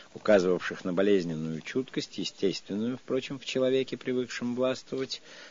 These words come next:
понял, что с министром, вероятно, нелегко ужиться. Но в этот вечер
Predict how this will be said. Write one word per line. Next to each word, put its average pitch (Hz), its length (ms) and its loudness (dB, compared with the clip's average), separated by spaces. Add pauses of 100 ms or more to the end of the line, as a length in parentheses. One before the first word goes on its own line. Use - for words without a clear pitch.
(120)
понял, 135 320 6
что - 180 -6
с - 140 -2
министром, 107 540 0
вероятно, 87 480 2
нелегко 90 540 -2
ужиться. 69 640 -8 (720)
Но 143 120 8
в - 20 10
этот 190 280 6
вечер 147 340 6